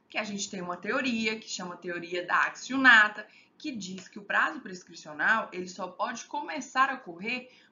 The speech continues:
quando o titular desse direito pode agir. Luísa até então não poderia agir. Houve uma tese nesse sentido. Respondendo essa tese,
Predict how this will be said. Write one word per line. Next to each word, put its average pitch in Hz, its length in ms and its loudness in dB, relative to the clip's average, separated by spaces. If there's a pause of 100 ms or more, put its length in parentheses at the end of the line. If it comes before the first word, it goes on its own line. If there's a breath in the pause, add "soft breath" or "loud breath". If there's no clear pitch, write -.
quando 349 340 2
o 330 60 -2
titular 262 560 2
desse 208 220 -8
direito 220 460 -8
pode 226 360 -2
agir. 214 520 -2 (260 soft breath)
Luísa 294 400 0
até 233 160 -4
então 240 320 -6
não 262 160 -6
poderia 330 480 -8
agir. 302 400 -10 (380)
Houve 262 300 -2
uma 320 180 -4
tese 320 400 -2
nesse 202 220 -6
sentido. 180 400 -12 (340 loud breath)
Respondendo 302 1040 -2
essa 233 260 -4
tese, 240 480 -4